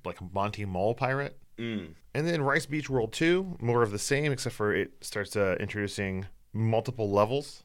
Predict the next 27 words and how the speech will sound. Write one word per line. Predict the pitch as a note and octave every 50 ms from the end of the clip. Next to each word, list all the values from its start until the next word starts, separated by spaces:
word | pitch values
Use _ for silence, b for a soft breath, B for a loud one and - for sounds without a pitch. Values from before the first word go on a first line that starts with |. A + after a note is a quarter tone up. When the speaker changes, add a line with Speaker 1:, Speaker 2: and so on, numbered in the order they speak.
| - - -
Speaker 1:
more | - F2+ F#2+ A2
Speaker 2:
Yeah. | C#3 -
Speaker 1:
doors, | - A2 G#2+ A2+ C#3 D3+ C3+ - - - -
and | A2 A2 G#2+ G#2 G#2 G#2+ G#2+ G2+ G2 -
kind | - C#3 C#3+
of | - - -
cave | - - - D#3 D#3 C3+
areas | A2+ F#2+ F#2 F#2+ F2 C#2+ - - -
as | F2 F#2 E2
well. | E2 E2 - - - - - - - -
Speaker 2:
Yeah, | C3 G3 B3+
you | C4 F#3+ G3 G3
get, | F3+ F#3 - - -
this | F#3 F#3 -
one | A3+ G3 D#3+
actually | D3 C#3 - - C3+ B2+ A2+ G#2+
has, | G2+ A#2 A2+ G2+ F2+ -
you | - A2
know, | G#2 G2+ F#2+ F#2 E2+ - - - - _
it's | - - -
just | - A#2 - -
kind | - A#2 G#2
of | F2 E2
a | E2+
sidetrack | - - - G2 G2 G2 - - - - G2+ F2+ - - -
path, | - - G#2 G#2 G2 F2+ F2 - -
but | D#2+ E2 E2 E2 E2 - -